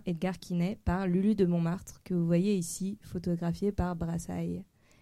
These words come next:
qui a photographié, euh, nombre de cabarets, euh, interlopes dans son recueil photo intitulé Paris de nuit. Et, hum, donc Lulu de Montmartre, c'est une figure de la, de la nuit, euh, parisienne. Elle a ouvert, euh, plusieurs bars avant, à Montmartre,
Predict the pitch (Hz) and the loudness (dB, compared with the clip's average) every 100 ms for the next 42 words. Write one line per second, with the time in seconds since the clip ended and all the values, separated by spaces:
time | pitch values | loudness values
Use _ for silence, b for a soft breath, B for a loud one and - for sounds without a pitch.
0 | b - - 175 170 175 175 170 170 - | b -14 -8 -6 -6 -4 -2 -2 -2 -2
1 | 190 175 165 170 190 180 170 170 170 165 | -2 0 -2 -2 -2 -2 -2 -2 -2 -2
2 | 165 160 180 170 165 170 165 165 165 180 | -2 -2 -2 -2 -4 -4 -4 -2 -2 -2
3 | 208 - - b b b b - 165 170 | -2 -6 -8 b b b b -12 -2 2
4 | 165 160 160 160 165 175 170 185 180 185 | 2 0 -2 -4 -2 2 2 4 0 0
5 | 180 196 185 170 - 175 185 196 170 165 | -2 0 -2 -4 -8 -2 -2 0 0 0
6 | 170 160 165 214 - _ _ B B B | 0 -2 -4 -6 -10 _ _ B B B
7 | B B B B - 196 190 190 190 190 | B B B B 0 4 6 6 6 4
8 | 190 190 190 185 - _ _ _ - - | 4 2 0 -4 -10 _ _ _ -10 0
9 | 196 190 233 240 262 220 190 196 226 - | 0 4 6 8 6 6 4 2 0 0
10 | 180 170 202 208 226 180 170 165 160 160 | 0 0 0 2 2 4 4 4 0 0
11 | 165 165 175 208 185 170 165 175 175 160 | 0 0 0 0 0 0 0 0 0 0
12 | 165 208 196 165 160 160 170 165 202 185 | 0 0 0 0 -2 0 0 2 0 2
13 | 165 170 185 175 170 175 196 175 160 175 | 0 0 -2 0 0 -2 -2 -2 -2 -2
14 | 202 175 185 170 202 - | -2 -2 0 0 -4 -10